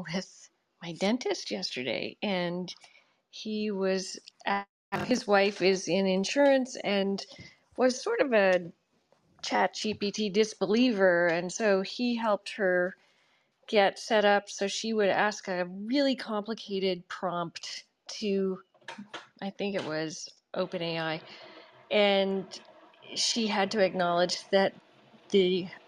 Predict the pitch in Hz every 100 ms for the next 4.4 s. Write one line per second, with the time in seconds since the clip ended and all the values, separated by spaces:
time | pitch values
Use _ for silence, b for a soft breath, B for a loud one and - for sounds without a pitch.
0 | - 220 - 233 240 240 220 190 202 190
1 | - 202 202 - - 202 196 185 190 202
2 | 190 185 175 175 - 175 170 180 175 180
3 | 170 175 170 - 175 - 147 175 - -
4 | 113 120 131